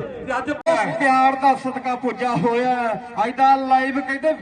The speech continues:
Speaker 2: ਵੱਡੀ ਵੈੱਬਸਾਈਟ ਲੱਗੀ ਹੋਈ ਹੈ ਤਸਵੀਰੇ ਪੰਜਾਬ ਗੋਪੀ ਭੂਰਿਆਂ ਵਾਲੇ ਦੀ। ਲਓ ਖੇਡ ਦੇ ਮੈਦਾਨ ਦੇ, ਦੇ ਨਾਲ ਜੁੜਦੇ ਆ। ਆ ਦੁੱਲਾ ਕਹਿੰਦੇ ਗੱਗੋ ਬੂਹੇ ਪਿੰਡ ਵਾਲਾ, ਜਿੱਥੋਂ ਦੇ ਸ਼ਹੀਦ ਭਾਈ ਵੀਰ ਸਿੰਘ ਦੇ ਤਿੰਨ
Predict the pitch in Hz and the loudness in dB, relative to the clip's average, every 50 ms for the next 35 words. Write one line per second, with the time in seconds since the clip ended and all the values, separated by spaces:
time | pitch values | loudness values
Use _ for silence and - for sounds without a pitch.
0 | 170 - 214 247 254 - - 277 262 247 269 269 262 254 247 262 254 247 254 254 | -10 -6 -4 -4 -4 -4 -6 -6 -6 -4 -4 -4 -4 -4 -2 -2 -2 -2 -2 -4
1 | 247 240 240 240 254 247 240 240 262 269 277 254 - 254 - - 233 226 240 247 | -6 -6 -6 -4 -2 -2 0 0 0 -2 -2 -4 -6 -6 -6 -6 -6 -6 -4 -6
2 | 247 254 262 254 240 226 - - - - - 277 269 262 269 262 262 269 277 311 | -4 -4 -4 -4 -4 -6 -8 -10 -14 -12 -8 -8 -8 -4 -4 -2 -2 -2 -2 -6
3 | - - 285 277 277 - 320 320 339 - - - 349 370 349 320 277 262 262 269 | -2 0 0 0 0 -2 -2 -2 -2 -4 -4 -2 0 0 0 0 -2 -2 -4 -2
4 | 269 277 277 277 277 277 294 294 277 277 262 226 - - - - 175 247 302 311 | -2 -2 0 0 -2 -2 -2 -2 -2 -2 -2 -4 -6 -10 -10 -6 -4 -2 0 0
5 | 285 285 - 262 311 311 269 254 294 285 277 285 277 277 262 269 285 262 285 285 | -2 -2 -4 -6 -6 -6 -4 -4 -4 -4 -2 -4 -4 -4 -4 -4 -4 -4 -4 -4
6 | 285 294 285 262 - - 262 269 262 262 277 277 277 277 262 262 285 285 285 277 | -2 -2 -2 -2 -4 -8 -8 -4 -2 -2 -2 0 -2 -2 -2 -2 -4 -4 -4 -4
7 | 269 254 226 - - - - 285 285 277 - 254 262 277 285 294 285 311 320 320 | -4 -6 -6 -8 -10 -6 -4 -4 -4 -2 0 0 0 0 0 0 0 0 0 -2
8 | 311 294 - 302 302 294 294 269 - - - - - 277 - 330 311 - 320 311 | -4 -6 -4 -4 -4 -2 0 -2 -2 -4 -8 -14 -16 -4 -4 -4 -4 -2 -4 -4
9 | 311 302 - - - - 294 285 214 - 294 294 294 294 285 277 277 302 277 285 | -4 -4 -6 -10 -6 -2 0 0 2 0 0 -4 -6 -6 -6 -6 -6 -6 -4 -4
10 | 285 285 294 294 277 247 - - - - 262 302 302 - 302 285 269 294 294 285 | -4 -4 -2 -2 -2 -4 -4 -8 -12 -10 -8 -8 -6 -6 -6 -6 -6 -6 -4 -4
11 | 269 - - - 269 226 202 254 269 285 277 277 294 294 285 269 247 - - - | -4 -4 -4 -4 -2 0 0 0 0 -2 -4 -6 -6 -4 -2 -2 -4 -4 -8 -12
12 | - - - - - 277 277 269 285 302 302 294 - - - - - 311 302 294 | -14 -14 -8 -4 -2 0 0 0 0 0 -2 -2 -4 -8 -12 -10 -8 -4 -2 -2
13 | 294 302 277 - - 294 311 302 311 302 311 302 302 285 254 - - - 294 285 | 0 0 -2 -4 -6 -8 -8 -8 -8 -8 -4 -2 -2 -2 -2 -4 -8 -14 -10 -10
14 | 330 320 320 | -8 -8 -8